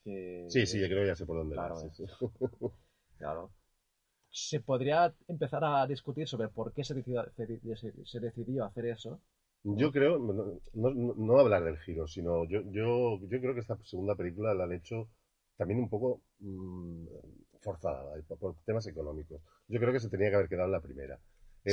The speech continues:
Speaker 2: Eh, esta película gustó, gustó bastante la primera y por eso hicieron la segunda, pero yo creo que no es una película para segundas partes, desde mi punto de vista.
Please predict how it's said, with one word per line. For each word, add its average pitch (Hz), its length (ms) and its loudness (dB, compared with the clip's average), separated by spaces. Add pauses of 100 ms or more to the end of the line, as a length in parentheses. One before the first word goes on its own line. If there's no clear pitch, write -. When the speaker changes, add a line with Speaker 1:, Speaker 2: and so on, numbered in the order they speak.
Speaker 2:
Eh, 98 440 6
esta 110 200 2
película 120 400 6
gustó, 120 560 4 (140)
gustó 82 360 -2
bastante 101 400 0
la 87 120 -2
primera 90 280 -2
y 98 40 0
por 90 200 -4
eso 98 140 -6
hicieron 92 300 -6
la 87 100 -6
segunda, 87 360 -6
pero 87 120 -8
yo 98 140 -4
creo 117 180 -4 (260)
que 104 80 -2
no 104 80 2
es 113 80 -4
una 120 140 4
película 85 340 -2
para 73 160 -6
segundas 73 380 -10
partes, 73 320 -12 (260)
desde 90 160 -4
mi 85 120 -4
punto 87 240 -6
de 60 60 -8
vista. - 220 -20